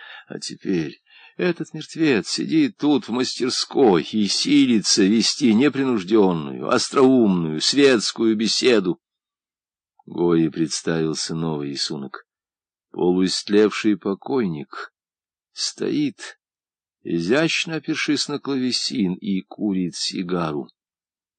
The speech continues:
Ему стало как-то не по себе перед этим человеком, который делает вид, будто он живой, а на самом деле он мертвец.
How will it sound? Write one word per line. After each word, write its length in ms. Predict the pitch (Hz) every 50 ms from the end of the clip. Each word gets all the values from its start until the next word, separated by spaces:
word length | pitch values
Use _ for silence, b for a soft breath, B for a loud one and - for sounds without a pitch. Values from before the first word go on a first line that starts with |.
| _ _ _ _ _ _ _ _ _ _ _ _ _ _ _ _ _ _ _ _ _ _
Ему 260 | - 71 71 76 90 101
стало 360 | - - - 90 90 92 98
как-то 280 | - 95 87 - - 98
не 80 | 92
по 100 | 87 -
себе 540 | 101 - - 110 90 80 85 85 87 90 90
перед 240 | - - 107 110 95
этим 240 | 101 95 - 117 107
человеком, 760 | - - - 95 113 117 113 104 92 82 - - 76 65 B B B B B B B B B
который 360 | - - - 92 82 82 78
делает 420 | 76 85 87 87 95 98 - -
вид, 320 | 80 78 80 85 95 98 98
будто 300 | 104 117 - - - 127
он 120 | 127 127
живой, 600 | 117 110 131 139 139 135 143 135 104 92 87 85
а 60 | 82 82
на 140 | 87 85
самом 440 | 80 - - 101 104 107 107 95 85
деле 380 | 80 76 87 98 104 104 95 87
он 560 | 82 87 98 104 107 104 98 92 90 87 87
мертвец. 1080 | 85 85 82 76 - _ _ _ - - 82 85 92 104 113 113 - - - - -